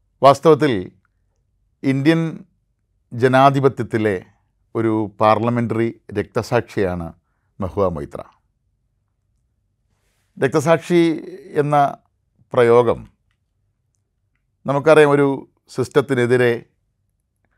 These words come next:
അതിശക്തമായി നിലനിൽക്കുകയും ഒരാദർശത്തിന് വേണ്ടി പ്രവർത്തിക്കുകയും അതിനെതിരെ നിൽക്കുന്ന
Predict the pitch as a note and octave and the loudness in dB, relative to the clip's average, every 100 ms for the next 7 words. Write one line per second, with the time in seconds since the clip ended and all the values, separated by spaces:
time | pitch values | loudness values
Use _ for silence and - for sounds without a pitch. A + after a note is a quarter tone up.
0 | _ - A#2+ C3 - - C#3 B2+ B2+ A2+ | _ -6 -4 -2 -4 -2 0 2 0 0
1 | A2 A2+ G#2 G2+ F#2+ E2+ - _ _ _ | -2 -2 -2 -4 -4 -6 -12 _ _ _
2 | _ _ _ _ _ _ B2+ B2 A#2+ C3 | _ _ _ _ _ _ 2 4 4 2
3 | - C3+ C3+ B2+ A#2+ A#2 A#2+ A#2 - _ | 0 -2 -2 -2 -2 0 -4 -6 -12 _
4 | _ - G#2 G#2+ - G#2 F#2+ F#2 D2+ - | _ -2 0 0 -4 -8 -6 -6 -8 -16
5 | _ _ _ _ _ _ - C#3 D3+ D3 | _ _ _ _ _ _ 0 4 4 4
6 | D3+ E3+ E3+ D3+ D3+ C#3+ | 4 4 4 0 -2 -4